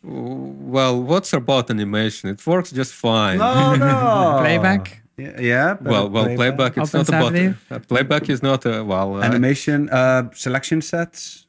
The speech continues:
Speaker 1: Well, okay,
Speaker 2: and,
Speaker 1: okay,
Speaker 2: uh,
Speaker 1: so,
Speaker 2: motion
Speaker 1: okay.
Speaker 2: paths.
Speaker 1: Okay, so today we've been looking into some issue for Halti,
Speaker 2: <laughs>
Speaker 1: and for, for on his computer it was real flaky
Speaker 2: Yeah.
Speaker 1: speed of, of some animation happening around, and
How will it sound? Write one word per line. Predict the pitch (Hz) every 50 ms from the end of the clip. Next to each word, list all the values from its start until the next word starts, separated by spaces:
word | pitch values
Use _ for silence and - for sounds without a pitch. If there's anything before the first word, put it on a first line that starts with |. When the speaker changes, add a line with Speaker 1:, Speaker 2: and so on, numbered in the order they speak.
| _ _ _
Speaker 1:
Well, | - - - 120
okay, | 120 120 120 120
Speaker 2:
and, | 120 120 120
Speaker 1:
okay, | 117 117 110
Speaker 2:
uh, | 110
Speaker 1:
so, | - 120 127
Speaker 2:
motion | 135 139 - 165 160
Speaker 1:
okay. | - -
Speaker 2:
paths. | 175 180 185 180 - - - - - _ -
Speaker 1:
Okay, | 117 - - 113
so | - - 110 101
today | - - 113 107 117 120
we've | 120 120 110
been | 104 110 107 107
looking | 110 107 - 110 104
into | 104 101 - 110 98
some | - - 101 98 107
issue | 107 - - 110
for | - 95 90
Halti, | - - - 110 110 110 110 - - - 226 - 131 - - 185 - - - - - 165 - -
Speaker 2:
<laughs> |
Speaker 1:
and | 185 180 151 95 95 175 175 165
for, | 131 - 107 101
for | 95 - - 113 107 104 104 101
on | 101 101
his | 101 - 117 107
computer | - - 104 95 - 107 104 95 - 90 90
it | 92 90 -
was | 98 92 90 85 - - - - 98
real | 98 92 95 98 95 87
flaky | - - 107 101 95 - - - 98 95 92 95 95 92 92 92
Speaker 2:
Yeah. | 92 90 90 87 87 87 92 95 - _ _ _ _ _ _
Speaker 1:
speed | - - _ _ _ - 104 98 92
of, | 92 92 90 - -
of | 90 87 - -
some | - - 92 92 90 90
animation | 87 90 90 90 104 117 123 - - 104
happening | 90 - 92 92 - 95 92 92 90
around, | 90 90 90 85 85 90 90 90 98 104 _ _ _ _ _ _ _ _ _ _ _
and | - 139 113 87 90